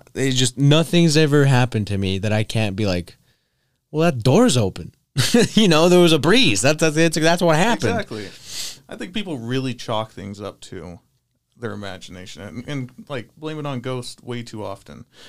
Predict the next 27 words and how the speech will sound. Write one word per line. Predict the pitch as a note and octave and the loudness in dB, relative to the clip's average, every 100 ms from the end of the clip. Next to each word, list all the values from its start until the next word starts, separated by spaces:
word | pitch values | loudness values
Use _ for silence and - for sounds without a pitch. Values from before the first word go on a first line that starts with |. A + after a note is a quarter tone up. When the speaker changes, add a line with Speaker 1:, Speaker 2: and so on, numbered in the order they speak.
| - | -14
Speaker 2:
And | - C3+ | -6 -6
I | |
think | B2 E3+ D3 _ _ _ _ _ _ - _ _ | -4 -8 -10 _ _ _ _ _ _ -20 _ _
it's | D3+ C3+ - | -8 -8 -10
kind | E3+ E3+ | -8 -6
of | D#3+ B2 | -6 -6
an | A2 | -10
issue | B2+ B2 - A2 | -8 -8 -8 -8
that | G2+ F#2 - | -8 -10 -10
people | B2 A2+ A2+ G2+ | -14 -10 -10 -10
will | G2+ G2 G2 _ | -10 -10 -14 _
remember | A2+ A2 A2+ G#2+ | -10 -6 -8 -10
things | G#2 G#2+ - | -12 -14 -12
differently | A2 G#2+ G#2+ G#2 G#2+ - | -14 -14 -14 -14 -14 -14
and | G#2+ G2+ | -14 -10
remember | G#2 G#2+ G2+ | -8 -10 -10
it | G2+ | -14
being | G#2+ G2+ G2 F#2 _ _ _ | -14 -14 -16 -18 _ _ _
worse | A#2 A2 G#2+ A2 - | -16 -10 -10 -10 -14
than | G#2 | -12
it | F#2 | -12
actually | G2 G2 - G2 | -14 -16 -16 -18
was. | G2 G2+ G#2+ - - | -14 -14 -14 -12 -6
Speaker 1:
Mm-hmm. | G2 F#2 F2 F2+ - _ _ _ _ _ - | -4 -2 -4 -8 -14 _ _ _ _ _ -20
Speaker 2:
Uh, | - - - | -20 -20 -12
and | A#2 A2+ G#2 - _ _ _ _ _ B2 - - | -10 -8 -12 -18 _ _ _ _ _ -20 -16 -14
I, | - A2 | -12 -12